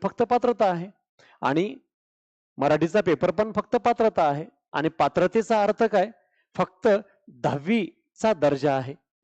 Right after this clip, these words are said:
या पेपरला दहावीचा दर्जा आहे, म्हणजे दहावीला जेवढं जसं ज्या लेवलचं इंग्लिश मराठी होतं, त्या लेवलचं हे इंग्लिश मराठी पेपर असणार आहे. मग याप्रमाणे आपली तयारी पण तशीच असली पाहिजे.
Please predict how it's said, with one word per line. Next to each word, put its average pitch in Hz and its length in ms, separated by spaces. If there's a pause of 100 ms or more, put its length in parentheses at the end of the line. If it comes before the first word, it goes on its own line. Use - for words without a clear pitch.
(420)
या 135 120
पेपरला 165 540 (400)
दहावीचा 185 460
दर्जा 123 240
आहे, 117 40
म्हणजे 143 180
दहावीला 151 400
जेवढं 208 280
जसं 160 360
ज्या 165 200
लेवलचं 160 360
इंग्लिश 165 240
मराठी 175 300
होतं, 170 280 (360)
त्या 208 120
लेवलचं 190 720 (760)
हे 190 300
इंग्लिश 175 300
मराठी 165 300
पेपर 190 320 (300)
असणार 208 320
आहे. 185 220 (460)
मग 135 80
याप्रमाणे 175 680 (220)
आपली 175 260 (100)
तयारी 175 240
पण 226 220
तशीच 226 200
असली 190 220
पाहिजे. 165 300